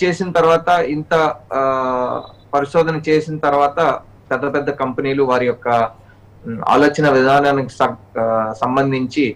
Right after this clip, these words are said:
దాని యొక్క ప్రైస్ నిర్ధారణ అనేది జరుగుతుంది. ఇదంతా కూడా డీసీజీఏ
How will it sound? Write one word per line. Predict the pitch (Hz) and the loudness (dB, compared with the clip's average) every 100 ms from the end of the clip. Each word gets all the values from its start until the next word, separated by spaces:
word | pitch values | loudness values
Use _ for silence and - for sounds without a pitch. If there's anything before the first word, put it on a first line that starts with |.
| - | -2
దాని | 120 | 0
యొక్క | 117 - | 0 -4
ప్రైస్ | - 117 127 120 | 0 2 2 0
నిర్ధారణ | - 113 110 123 120 117 | -2 -2 -2 2 2 2
అనేది | 117 117 113 | 0 -2 -2
జరుగుతుంది. | 110 107 110 117 117 - | -4 -6 -10 -12 -12 -6
ఇదంతా | 135 139 143 180 | 0 2 4 2
కూడా | 175 170 165 | 4 4 4
డీసీజీఏ | 139 147 151 143 147 139 | 0 -4 -2 -2 0 0